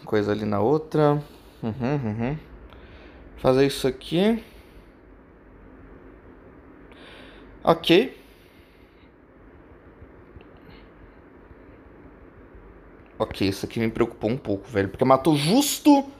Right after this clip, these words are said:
o boneco que não podia, que era a Nora, velho. Justo a Nora. Vendo aqui agora o que que eu faço.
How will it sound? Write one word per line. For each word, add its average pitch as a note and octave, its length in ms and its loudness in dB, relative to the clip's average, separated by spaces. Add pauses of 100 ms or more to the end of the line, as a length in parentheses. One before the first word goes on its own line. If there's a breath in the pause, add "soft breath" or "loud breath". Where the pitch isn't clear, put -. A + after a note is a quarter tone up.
(260 loud breath)
o - 80 -6
boneco E3 380 4
que - 40 0
não E3 120 2
podia, D#3+ 380 2
que D3+ 180 0
era C3+ 260 8
a D3 120 2
Nora, A#2 420 2
velho. G2 380 -10 (4000 soft breath)
Justo A#2+ 280 0
a E3+ 80 6
Nora. G2+ 440 0 (4000 loud breath)
Vendo A#2 300 0
aqui A2+ 200 -4
agora A2 280 2
o - 20 -2
que - 160 -10
que - 80 -8
eu C#3+ 60 -4
faço. - 500 -8